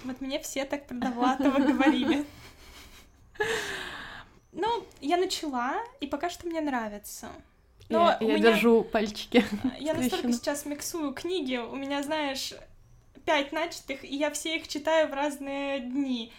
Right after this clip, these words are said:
Speaker 1: и не могу на какой-то одной остановиться.
Speaker 2: Вот у меня тоже так, поэтому
Speaker 1: Ни одна не цепляет полностью, и
Speaker 2: Мгм.
Speaker 1: я не могу в нее окунуться. Там я прочитала военную, тут я прочитала мемуары,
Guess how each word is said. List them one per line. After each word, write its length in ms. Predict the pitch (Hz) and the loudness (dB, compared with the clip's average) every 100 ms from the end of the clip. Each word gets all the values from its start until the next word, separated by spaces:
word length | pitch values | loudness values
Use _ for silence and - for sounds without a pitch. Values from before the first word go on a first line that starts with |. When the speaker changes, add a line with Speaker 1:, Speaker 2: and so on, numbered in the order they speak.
| - - | -16 -10
Speaker 1:
и 80 | |
не 80 | 269 | -8
могу 320 | 269 269 269 330 | -4 -4 -4 -6
на 120 | - | -6
какой-то 600 | 262 277 294 285 254 240 | -6 -2 -2 -2 -2 -2
одной 420 | 233 233 269 262 | -4 -4 -2 -2
остановиться. 1000 | 247 - 226 220 262 359 - 240 226 220 - | -4 -8 -8 -8 -8 -10 -10 -10 -10 -8 0
Speaker 2:
Вот 260 | 240 240 | 2 4
у 60 | 240 | 2
меня 280 | 233 233 220 | 2 0 -2
тоже 320 | 226 208 202 | -6 -8 -6
так, 240 | 208 233 - | -6 -8 -8
поэтому 880 | 208 202 - 214 214 214 208 214 226 | -10 -10 -10 -10 -8 -8 -10 -10 -8
Speaker 1:
Ни 120 | 254 | -4
одна 280 | 294 285 311 | -4 -2 -4
не 120 | 349 294 | -6 -8
цепляет 680 | 302 294 320 330 302 294 | -10 -8 -4 -2 -2 -4
полностью, 680 | - 302 302 285 - - 247 | -6 -4 -4 -8 -12 -12 -6
и 80 | - | 2
Speaker 2:
Мгм. 200 | 294 277 | 4 4
Speaker 1:
я 60 | 269 | 2
не 80 | |
могу 220 | 302 302 320 | 0 -6 -6
в 40 | |
нее 160 | 320 285 | -6 -6
окунуться. 680 | 277 294 381 - - 254 254 - - - | -8 -10 -10 -10 -10 -10 -10 -14 -20 -4
Там 200 | 339 339 | 0 2
я 100 | 302 277 | 0 -4
прочитала 920 | 277 269 262 254 262 254 240 233 - - - - | -4 -6 -4 0 0 2 2 0 -2 -12 -20 -14
военную, 760 | 233 240 240 392 427 403 392 381 | -6 -4 -2 -4 -2 0 0 -2
тут 260 | 294 247 | -4 -8
я 80 | 233 | -8
прочитала 640 | 214 247 247 262 262 214 214 | -12 -12 -10 -10 -6 -6 -8
мемуары, 640 | 226 226 254 370 392 349 | -10 -8 -2 2 2 0